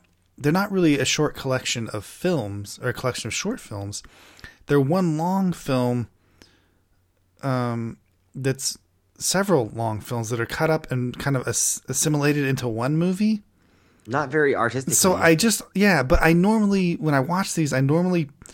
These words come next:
Speaker 1: think, "Fuck, you know, eight of these storylines I don't give a shit about, and the one I do care about is,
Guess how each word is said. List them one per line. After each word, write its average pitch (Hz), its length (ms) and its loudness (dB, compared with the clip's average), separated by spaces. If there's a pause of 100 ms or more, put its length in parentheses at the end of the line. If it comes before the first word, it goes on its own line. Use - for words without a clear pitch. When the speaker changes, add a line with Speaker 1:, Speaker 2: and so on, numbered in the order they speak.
(480)
Speaker 1:
think, 139 380 2
"Fuck, - 380 -2
you 139 60 0
know, 131 200 2
eight 180 180 4
of 196 60 4
these 147 200 2
storylines 120 520 0
I 120 40 2
don't 127 160 0
give 156 160 2
a - 40 2
shit - 200 -2
about, 104 260 -4
and 117 60 -8
the 117 40 -6
one 135 180 2
I 123 100 2
do 165 160 2
care 123 240 -4
about 110 300 -2
is, 113 260 -6